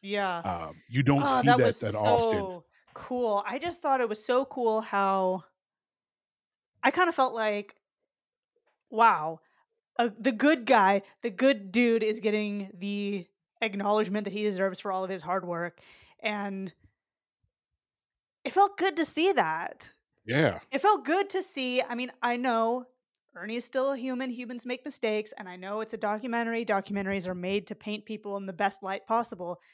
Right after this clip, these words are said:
Speaker 1: but it made me feel like I like Ernie for these reasons, and this is just more evidence that the, this is really him.
Speaker 2: Absolutely.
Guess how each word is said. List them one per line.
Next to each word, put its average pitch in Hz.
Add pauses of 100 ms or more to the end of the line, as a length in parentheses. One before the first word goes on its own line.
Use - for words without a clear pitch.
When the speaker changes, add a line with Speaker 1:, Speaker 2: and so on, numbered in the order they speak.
(380)
Speaker 1:
but 247
it 254
made 302
me 339
feel 254
like 220 (840)
I 262
like 277
Ernie 247
for 247
these 214
reasons, 202 (140)
and 196 (220)
this 214
is 226
just 233
more 214
evidence 208
that 185 (100)
the, 208
this 226
is 170
really 190
him. 160 (2000)
Speaker 2:
Absolutely. 104